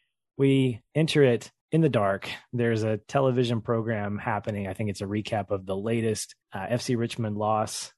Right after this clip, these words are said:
and in particular, Roy is the,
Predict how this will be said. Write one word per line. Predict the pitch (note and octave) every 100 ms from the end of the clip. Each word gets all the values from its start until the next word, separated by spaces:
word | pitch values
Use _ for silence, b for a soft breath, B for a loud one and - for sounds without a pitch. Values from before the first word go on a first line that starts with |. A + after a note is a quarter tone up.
| _
and | B2 G#2
in | A2
particular, | G#2 - A#2+ B2 A2+
Roy | G#2 G#2+ A2 G#2+ G#2 - _ _ -
is | A2+ G#2 - - - _ _ -
the, | A#2 G#2+ G2+ F#2+